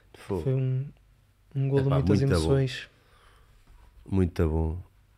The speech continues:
Speaker 1: E o do Maradona, será que é o melhor golo de sempre ou não?
Speaker 2: Aquele que ele finta meio mundo. O Messi tem um muito,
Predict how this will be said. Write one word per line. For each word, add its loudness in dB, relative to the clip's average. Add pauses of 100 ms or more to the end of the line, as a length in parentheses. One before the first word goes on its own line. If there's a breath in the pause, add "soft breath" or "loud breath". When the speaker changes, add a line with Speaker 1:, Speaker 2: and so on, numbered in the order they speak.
Speaker 1:
E 10
o 12
do 10
Maradona, 6
será 2
que 2
é 8
o 8
melhor 8
golo 8
de 2
sempre 4
ou 6
não? 0 (1000 loud breath)
Speaker 2:
Aquele 4
que 0
ele 4
finta 0
meio 6
mundo. 2 (1400)
O -2
Messi 0
tem 0
um 4
muito, 0